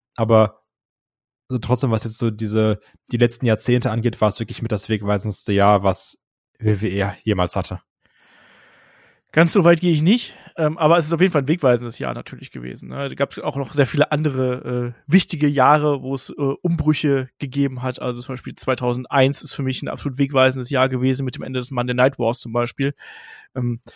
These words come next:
Speaker 2: und der Tatsache, dass W W E einfach mal die Konkurrenz quasi übernommen hat.
Speaker 1: Deswegen meine ich, also jetzt mal dieses, äh, Aufkaufen der anderen ausklammern, ne?
Speaker 2: Ja, ja.
Speaker 1: Also,
Speaker 2: Äh,
Speaker 1: weil
Speaker 2: aber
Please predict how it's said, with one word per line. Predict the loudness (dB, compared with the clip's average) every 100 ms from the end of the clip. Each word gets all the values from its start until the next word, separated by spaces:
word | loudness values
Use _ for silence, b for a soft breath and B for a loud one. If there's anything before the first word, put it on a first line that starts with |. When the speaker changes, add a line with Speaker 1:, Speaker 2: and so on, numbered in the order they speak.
| B B -2
Speaker 2:
und | -2 -2 -2
der | 0
Tatsache, | 2 4 2 2
dass | -2 -2 -6
W | -8 -6
W | -4
E | -4 -6
einfach | -8 -6
mal | -4 -4
die | -8 -14
Konkurrenz | -10 -4 0 0 -2
quasi | -4 -2 -4 -12 b b b 0
übernommen | 2 4 2 0 -6
hat. | -8 -10 B B B B -10 B
Speaker 1:
Deswegen | 6 6 6
meine | 4
ich, | 4
also | 2
jetzt | 0 2
mal | 0
dieses, | 0 -6 -10
äh, | -4
Aufkaufen | -2 4 4 4 2 4 4 2
der | -2
anderen | 0 -2 -2
ausklammern, | -4 -4 -6 -6 -6 -6
ne? | -4
Speaker 2:
Ja, | -2
ja. | -2 -4 -10 b b b b -14
Speaker 1:
Also, | -6 -2
Speaker 2:
Äh, | 0
Speaker 1:
weil | 0 2
Speaker 2:
aber | 0